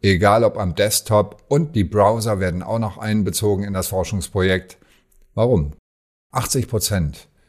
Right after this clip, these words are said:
der I-T-Angriffe ist zurückzuführen auf gehackte Passwörter. Und die Multifaktor-Authentifizierung ist umständlich und von daher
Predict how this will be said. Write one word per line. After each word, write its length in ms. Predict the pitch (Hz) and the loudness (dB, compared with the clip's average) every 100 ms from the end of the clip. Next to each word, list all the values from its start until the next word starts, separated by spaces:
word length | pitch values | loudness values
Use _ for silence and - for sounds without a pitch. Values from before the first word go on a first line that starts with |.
| _ - | _ -4
der 160 | 87 - | -4 -2
I-T-Angriffe 1700 | 98 98 - 131 95 - _ _ _ 90 87 82 87 85 - 80 - _ _ _ _ _ _ _ _ _ _ _ - | -2 -2 -2 0 0 -4 _ _ _ -4 -2 -4 -4 -4 -4 -6 -10 _ _ _ _ _ _ _ _ _ _ _ -2
ist 220 | 101 - | 0 0
zurückzuführen 800 | 85 98 101 104 90 107 101 101 - | 0 -4 -6 -6 -2 0 0 -2 -4
auf 320 | 95 92 - | -4 -4 -4
gehackte 520 | 92 90 95 - 101 | -6 -4 -6 -4 -4
Passwörter. 760 | 90 - 87 - 87 69 90 98 _ _ _ _ _ | -4 -6 -6 -6 -6 -10 -14 -18 _ _ _ _ _
Und 160 | 92 87 | -2 0
die 80 | |
Multifaktor-Authentifizierung 1500 | 92 104 101 - 107 - 107 101 98 95 90 85 78 107 92 90 | 2 2 0 -2 -4 -2 -2 -2 -4 -6 -6 -6 -6 -2 -2 -4
ist 240 | - - | -8 -4
umständlich 840 | 139 135 - 127 120 123 123 - - | 0 0 0 -2 -4 -2 -2 -4 -4
und 220 | 92 85 | -4 -2
von 160 | 98 87 | -2 -2
daher 540 | 87 85 87 87 85 | -2 -2 -4 -6 -10